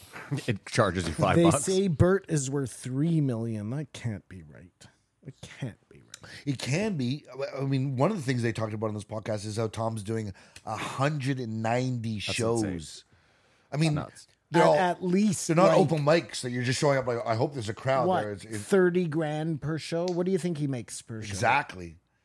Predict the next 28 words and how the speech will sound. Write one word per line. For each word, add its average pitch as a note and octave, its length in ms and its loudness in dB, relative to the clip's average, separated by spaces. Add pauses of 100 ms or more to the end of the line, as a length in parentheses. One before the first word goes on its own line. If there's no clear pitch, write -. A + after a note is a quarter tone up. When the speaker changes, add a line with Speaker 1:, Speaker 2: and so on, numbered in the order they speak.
(120)
Speaker 1:
Oh, E2 140 -2
yeah, A#1+ 200 -8 (160)
fifty, F2+ 360 -8
probably. A#2+ 200 -4
Speaker 3:
Exactly. F#2+ 640 -4 (420)
Fifty, C3 280 -4
fifty C3+ 520 -6
grand A#2 220 0
a - 20 -8
show, F#2+ 200 -6
maybe B2+ 240 0
more. F#2+ 360 -8 (280)
Speaker 1:
I A#2 60 4
know F#3+ 140 4
for G2 120 0
a E2+ 40 -2
fact, G2 340 -2
like, E2 220 -8 (1040)
A F#2 40 -6
Tribe G#2+ 320 0
Called F#2+ 220 -2
Red D#2+ 280 0
were D2 120 -6
making D2 320 -8
fifty - 320 -12
grand C2 320 -10
a - 20 -14
show. - 300 -16